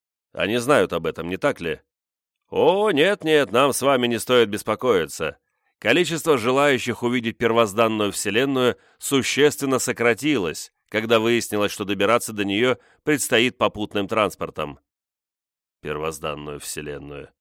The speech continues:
Ред всё-таки перескочил через несколько совсем нудных пунктов, сосредоточившись на разделе "Стоянки" и посещение орбитальных комплексов. Посещение торгово-заправочной станции Т З С "Гамма-двести два".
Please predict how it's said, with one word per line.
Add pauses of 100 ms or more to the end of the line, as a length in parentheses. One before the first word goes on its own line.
(680)
Ред
всё-таки
перескочил
через
несколько
совсем
нудных
пунктов, (460)
сосредоточившись
на
разделе (160)
"Стоянки" (320)
и
посещение
орбитальных
комплексов. (1160)
Посещение
торгово-заправочной
станции (300)
Т
З
С
"Гамма-двести
два".